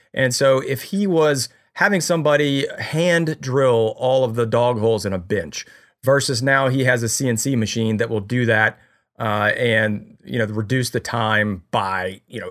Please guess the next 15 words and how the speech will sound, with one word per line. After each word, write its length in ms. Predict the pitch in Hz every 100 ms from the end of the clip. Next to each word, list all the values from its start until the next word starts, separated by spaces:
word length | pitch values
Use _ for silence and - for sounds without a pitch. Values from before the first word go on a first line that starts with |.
| - 143
eighty 280 | 135 123
or 80 | 113
ninety 360 | 104 107 107 107
percent. 560 | 98 90 - 95 78 - - _ _ _
Well, 340 | 123 135 123 -
he's 240 | - 160 190
already 400 | 185 165 131 - _ _
established 460 | 131 - 170 139 123
a 60 | 123
price 260 | 139 127
in 60 | 117
the 80 | 107
market 280 | 117 117
for 120 | - 104
that. 280 | 98 87